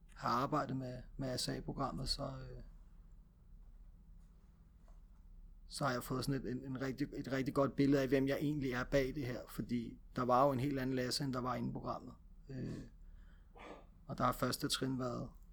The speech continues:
været rigtig godt til at få, få øje på de ting, hvor jeg er magtesløs, og så også få gjort noget ved dem.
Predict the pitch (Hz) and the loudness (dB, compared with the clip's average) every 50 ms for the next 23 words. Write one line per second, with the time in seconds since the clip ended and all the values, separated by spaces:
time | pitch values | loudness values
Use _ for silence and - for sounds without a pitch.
0 | - - 131 127 123 127 120 - - 127 - 123 120 - - - - 120 - - | -6 -4 -2 -2 -2 -2 -4 -2 -4 -2 0 0 0 0 -2 -2 -2 -2 -4 -4
1 | - 135 131 127 - - - - - 139 104 123 127 143 175 175 - 147 156 156 | -6 -8 -8 -8 -10 -12 -12 -6 0 6 10 10 12 10 10 8 6 2 2 4
2 | - - 165 139 - - - 147 135 135 139 135 131 127 127 123 123 - - - | 4 4 2 2 0 -2 -2 -2 -2 -2 -2 -2 -2 0 2 2 2 0 -2 -8
3 | - - 139 135 110 - - - 135 - 135 127 123 123 - - 143 135 139 123 | -6 -6 -6 -6 -6 -8 -8 -6 -4 -4 -2 -2 -4 -4 -4 -6 -4 -4 -2 -2
4 | 123 131 127 131 127 127 120 120 127 131 | 0 0 -2 -2 -4 -6 -8 -8 -10 -12